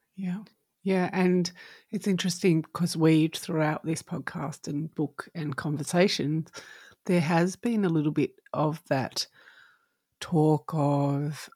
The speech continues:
I guess, isolated conditions where you are with people and you have basically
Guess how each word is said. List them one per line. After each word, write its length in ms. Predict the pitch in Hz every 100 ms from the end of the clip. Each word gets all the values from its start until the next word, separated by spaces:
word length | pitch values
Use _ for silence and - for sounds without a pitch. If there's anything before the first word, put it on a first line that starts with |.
| -
I 80 | 147
guess, 560 | - 135 131 - - - -
isolated 760 | 135 - - 156 156 156 143
conditions 840 | - 156 180 196 202 185 180 175
where 160 | 151 151
you 280 | 156 147 143
are 360 | 135 139 147 143
with 240 | 151 143
people 520 | - 143 - 151 160 - - - - _ -
and 260 | 165 147
you 140 | 151 143
have 400 | 151 147 147 147
basically 720 | 135 147 170 190 - 143 143